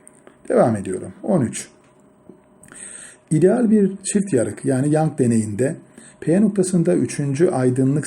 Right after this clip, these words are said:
saçak oluşuyor. Aşağıdakilerden hangisi yapılırsa P noktasının üçüncü karanlık saçak olması mümkün değildir diyor.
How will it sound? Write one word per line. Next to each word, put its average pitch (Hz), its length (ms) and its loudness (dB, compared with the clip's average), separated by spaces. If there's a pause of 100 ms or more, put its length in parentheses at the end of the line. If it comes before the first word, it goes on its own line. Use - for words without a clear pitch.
saçak 110 360 -6
oluşuyor. 95 460 -10 (260)
Aşağıdakilerden 170 580 0
hangisi 175 440 0
yapılırsa 139 640 0
P 147 200 -2
noktasının 147 500 -2
üçüncü 147 400 -4
karanlık 143 440 -2
saçak 127 320 -2
olması 135 460 0
mümkün 143 720 2
değildir 123 600 4
diyor. - 200 -14